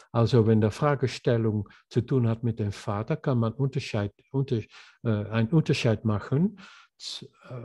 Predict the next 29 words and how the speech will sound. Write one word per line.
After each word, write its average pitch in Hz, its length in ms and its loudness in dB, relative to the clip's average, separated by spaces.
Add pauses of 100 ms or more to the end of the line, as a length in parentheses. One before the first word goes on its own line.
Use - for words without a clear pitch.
(100)
wenn, 110 600 2
äh, 110 380 -4 (260)
in 120 180 2
die 110 120 6
Rolle 135 300 4
des 117 200 0
Vaters. 127 640 -8 (520)
Fragen 120 340 2
Sie 117 160 4
nach 110 180 2
dem 107 120 0
Vater, 107 560 -2 (360)
we-, 110 460 -2
wie 113 240 0
er 104 160 -2
sich 110 320 -2
verhalten 113 580 -2
hat, 113 200 -2 (120)
als 113 200 -4
Sie 107 100 -4
jung 113 280 -2
waren, 160 300 -2 (280)
oder 135 200 0
fragen 135 380 -2
Sie 131 160 -2
nach 120 160 -4
dem 113 160 -2
Vater, 110 560 -4 (460)
äh, 113 240 -4